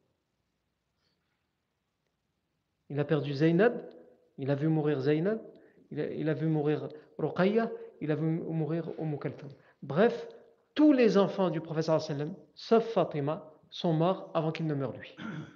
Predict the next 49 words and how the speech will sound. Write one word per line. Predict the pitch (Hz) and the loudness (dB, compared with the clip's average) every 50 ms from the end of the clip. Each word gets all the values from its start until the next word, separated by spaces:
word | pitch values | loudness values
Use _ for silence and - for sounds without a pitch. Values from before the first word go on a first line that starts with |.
| - _ _ _ _ _ _ _ _ _ _ _ _ | -20 _ _ _ _ _ _ _ _ _ _ _ _
Le | - 151 | -10 -8
prophète | 151 - 160 165 160 | -6 -4 -4 -2 0
sallallahu | 170 156 147 - 165 | 0 -2 -2 -2 -2
alayhi | 165 190 | -2 0
wa | 190 | 0
sallam | |
a | 170 160 | 2 2
eu | 160 160 156 | 2 2 0
à | 147 | 0
subir | - - 170 156 143 143 131 - - - - - _ - | -2 -4 -6 -4 -4 -4 -6 -6 -12 -18 -20 -20 _ -8
l'un | 143 139 147 190 240 247 | -2 4 4 6 6 6
après | 240 226 240 - 214 | 4 2 2 0 0
l'autre, | 220 226 226 - - - - - _ _ _ _ _ _ _ _ _ _ _ _ _ _ _ | 0 0 -2 -4 -12 -16 -18 -20 _ _ _ _ _ _ _ _ _ _ _ _ _ _ _
a | - 160 | 0 2
eu | 165 170 175 | 4 6 6
à | 170 | 6
vivre | - 175 196 180 160 - | 6 4 2 0 0 -2
cette | - 190 175 - | -4 -4 -2 -2
épreuve, | 175 - - 180 190 214 220 - - - - - - - _ _ _ _ _ _ _ _ _ | -4 -4 0 2 2 2 2 0 -4 -12 -18 -20 -20 -20 _ _ _ _ _ _ _ _ _
l'un | - 147 196 240 247 | 4 6 8 8 8
après | 226 233 - 226 208 | 6 4 4 2 4
l'autre | 208 202 202 - | 4 2 2 2
et | 208 | 2
l'une | 202 226 208 | 2 4 4
après | 202 208 - 196 | 2 2 0 2
l'autre | 196 220 220 - 190 | 2 2 2 0 -4
de | 160 175 170 | -4 -4 -4
ses | 170 - 175 | -4 -6 -4
garçons | 160 170 170 - - 196 | -4 -4 -6 -4 -6 -6
et | 175 | -6
de | 156 151 | -6 -8
ses | - - 147 | -10 -12 -16
filles. | - - - - _ _ _ _ _ _ _ _ _ _ _ _ _ _ _ _ _ _ _ _ - | -18 -18 -20 -20 _ _ _ _ _ _ _ _ _ _ _ _ _ _ _ _ _ _ _ _ -8
Sauf | - 208 202 196 | -4 -2 -2 -2
Fatima | - - 202 185 185 175 170 165 | -2 -2 -2 0 0 0 0 0
radiyallahu | 160 147 147 151 143 143 139 135 | 2 2 0 0 0 0 -2 -2
anha, | 127 135 151 202 226 - - - - - - - | -2 -2 -2 -4 -4 -6 -12 -18 -20 -20 -18 -10
qui | - 175 | -4 0
d'ailleurs | 170 165 170 185 196 165 | 2 2 4 2 2 0
ne | 170 151 | -2 -4
tardera | - 165 139 127 143 135 139 135 131 | -4 -6 -6 -4 -4 -4 -4 -4 -4
pas | - 165 | -4 -6
à | |
le | 151 147 | -6 -4
rejoindre | 135 135 127 135 147 147 127 | -6 -6 -6 -6 -8 -8 -8
après | 123 - - 135 | -10 -12 -14 -14
sa | - - 147 | -12 -8 -6
mort, | 175 202 196 | -6 -6 -6
puisqu'elle, | 196 175 156 - 175 151 139 | -8 -14 -10 -10 -10 -10 -10